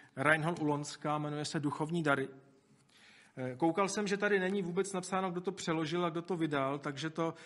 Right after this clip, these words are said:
překládali v době, kdy, eh, to asi František přeložil, jsem přesvědčen, jo. Bylo to někdy v těch sedmdesátých, osmdesátých letech,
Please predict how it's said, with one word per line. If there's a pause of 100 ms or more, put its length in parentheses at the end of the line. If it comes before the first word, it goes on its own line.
(140)
překládali
v
době,
kdy, (420)
eh,
to
asi
František
přeložil,
jsem
přesvědčen, (120)
jo. (320)
Bylo
to
někdy
v
těch
sedmdesátých,
osmdesátých
letech,